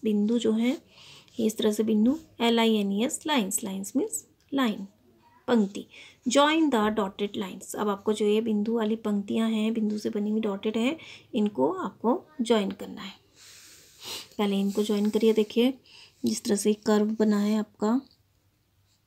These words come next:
इस तरह से यहाँ पर है, इस तरह से डॉटेड लाइन के ऊपर ही आप इसको ऐसे करिए। फिर ये सेकंड वाला है, ऊपर से नीचे की लाइन में लाते रहिए।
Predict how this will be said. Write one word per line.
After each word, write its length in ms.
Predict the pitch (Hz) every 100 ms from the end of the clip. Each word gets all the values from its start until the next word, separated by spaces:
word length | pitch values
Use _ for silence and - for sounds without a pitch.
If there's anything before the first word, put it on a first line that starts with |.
| _ _ _ _ _ _ _ _ _ _ _ - _ _ _ _ _ _ _ _ _ _ _ _ _ -
इस 120 | -
तरह 180 | 202 196
से 220 | 196 196
यहाँ 460 | 214 233 220 208 -
पर 120 | 202
है, 200 | 220 254 - - _ _ _ -
इस 200 | 226 -
तरह 180 | 233 214
से 400 | - 233 240 254
डॉटेड 380 | 247 214 240 240
लाइन 240 | 214 214
के 100 | 220
ऊपर 240 | 226 - 226
ही 200 | 240 349 - - - _ _ _ _ _ _ -
आप 160 | 247 233
इसको 220 | - 226
ऐसे 240 | 214 -
करिए। 420 | 220 226 233 269 381 - _ _ _ _ _ _ _ _ -
फिर 80 | 226
ये 120 | 220
सेकंड 480 | - 214 220 233 226
वाला 220 | 226 226
है, 420 | 226 233 240 285 392 - _ _ _ _ _ _ _ _ _ _ _ _ _
ऊपर 200 | - 220
से 120 | 226
नीचे 280 | 214 214 220
की 100 | 240
लाइन 260 | 226 214
में 160 | 214 220
लाते 300 | 220 214 247
रहिए। 520 | 240 233 240 262 302